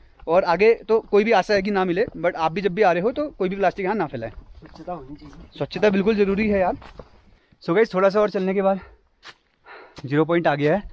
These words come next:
Speaker 1: तो वैसे तो रास्ता ये जा रहा है, but वही हमारे गाइड साहब shortcuts ले आ रहे हैं, तो हम लोग shortcut से पहुँच रहे हैं। मैं दिखाता हूँ आपको ज़ीरो पॉइंट, एक मिनट चढ़ जाऊँ पहले। ये देखो,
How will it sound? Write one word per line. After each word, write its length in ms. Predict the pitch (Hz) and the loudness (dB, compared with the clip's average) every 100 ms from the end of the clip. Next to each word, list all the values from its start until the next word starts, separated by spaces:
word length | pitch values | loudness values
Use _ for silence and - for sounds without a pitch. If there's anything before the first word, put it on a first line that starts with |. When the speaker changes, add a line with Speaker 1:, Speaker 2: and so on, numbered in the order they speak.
| - - - | -18 -20 -6
Speaker 1:
तो 60 | 151 | -2
वैसे 160 | 147 | -2
तो 80 | 175 | -2
रास्ता 240 | 170 - 190 | -4 -2 0
ये 160 | 190 | 0
जा 100 | 185 | 0
रहा 140 | 151 190 | 0 -2
है, 80 | - _ _ _ _ - | -4 _ _ _ _ -4
but 140 | 143 | 0
वही 200 | 156 180 - | 0 0 -2
हमारे 240 | 170 165 170 - - - _ _ | -4 -4 -6 -12 -20 -20 _ _
गाइड 180 | 135 147 | -6 -4
साहब 180 | 165 170 | -4 -4
shortcuts 400 | - 143 175 165 | -4 -2 -2 2
ले 80 | 170 | 4
आ 60 | |
रहे 140 | 151 190 | 4 0
हैं, 80 | - _ _ _ _ - - | -2 _ _ _ _ -16 -8
तो 60 | |
हम 120 | 151 | -2
लोग 80 | 170 | -2
shortcut 380 | - 147 135 190 | -2 -4 0 0
से 320 | - 208 262 - _ _ - - _ _ | 2 2 2 0 _ _ -20 -20 _ _
पहुँच 200 | 135 135 | -8 -4
रहे 80 | 139 | -4
हैं। 60 | 139 | -2
मैं 100 | 151 | -4
दिखाता 280 | 131 131 | -6 -4
हूँ 80 | 151 | -4
आपको 100 | 135 | -4
ज़ीरो 140 | 147 156 | -4 0
पॉइंट, 200 | 170 156 | 0 0
एक 60 | |
मिनट 120 | 151 170 | -4 -6
चढ़ 160 | 190 | -2
जाऊँ 200 | 180 180 | 0 2
पहले। 160 | 165 196 - _ - - - - - - - - - - - - - - - - - - - - - - - - - - - - - - - 151 | 2 -2 -2 _ -18 -18 -20 -20 -20 -16 -14 -14 -20 -14 -12 -12 -14 -18 -16 -14 -12 -8 -6 -8 -10 -10 -10 -12 -14 -14 -12 -12 -12 -14 -4 2
ये 120 | 160 | 4
देखो, 200 | 143 | 4